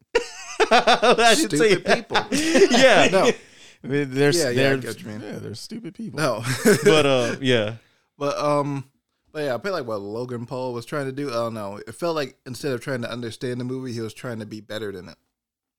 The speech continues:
Speaker 2: That's how I felt. That's how I kinda saw his whole thread.
Speaker 3: Yeah.
Speaker 2: So it was like, I don't know, it's kinda like you're being ignorant to what the film is trying to say.
Speaker 3: To try to,
Speaker 2: Instead of
Speaker 3: like
Speaker 2: just, like, having a conversation about it. That's why I like a, that's what I like about movies too. Like,
Speaker 1: Yeah.
Speaker 2: even it's like, you know, over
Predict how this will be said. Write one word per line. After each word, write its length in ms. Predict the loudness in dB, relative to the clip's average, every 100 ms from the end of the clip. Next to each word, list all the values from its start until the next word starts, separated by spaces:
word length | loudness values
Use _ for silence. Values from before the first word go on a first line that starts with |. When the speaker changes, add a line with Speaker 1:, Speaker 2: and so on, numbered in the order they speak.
| _ _ _ _ -16
Speaker 2:
That's 120 | -10
how 140 | -8
I 80 | -8
felt. 280 | -10 -12 -10
That's 160 | -12 -10
how 140 | -10
I 60 | -8
kinda 220 | -10 -12
saw 240 | -10 -10
his 140 | -10 -10
whole 160 | -12
thread. 360 | -12 -12 -12 -14 -20 _
Speaker 3:
Yeah. 200 | -20 -18
Speaker 2:
So 180 | -14 -12
it 60 | -12
was 140 | -10
like, 120 | -10
I 40 | -8
don't 140 | -10
know, 140 | -12
it's 200 | -14 -16 -16
kinda 180 | -14
like 140 | -12 -14
you're 100 | -16
being 360 | -16 -14 -12 -12
ignorant 400 | -14 -12 -14 -16 _ _ _
to 100 | -14
what 240 | -12 -12
the 80 | -16
film 240 | -14 -12
is 100 | -14
trying 300 | -14 -12 -12
to 80 | -14
say. 340 | -12 -10 -10 -12 _
Speaker 3:
To 100 | -18
try 240 | -14 -12 -12
to, 80 | -10
Speaker 2:
Instead 240 | -6 -6
of 40 | -6
Speaker 3:
like 100 | -8
Speaker 2:
just, 20 |
like, 100 | -10 -10
having 220 | -10 -10
a 240 | -10 -12
conversation 580 | -12 -12 -12 -10 -12 -12
about 200 | -12 -10
it. 20 | -10
That's 120 | -12
why 140 | -12
I 40 | -10
like 240 | -12 -12
a, 160 | -14 -16 _
that's 140 | -12 -10
what 60 |
I 40 | -8
like 160 | -8
about 200 | -8 -10
movies 280 | -10 -12 -14
too. 300 | -12 -10 -10
Like, 360 | -10 -12 -14 _ _
Speaker 1:
Yeah. 460 | -8 0 0 0 -4
Speaker 2:
even 460 | -6 -6 -4 -6 -6
it's 140 | -8
like, 120 | -8 -8
you 60 |
know, 220 | -10 -10 -10
over 320 | -10 -10 -12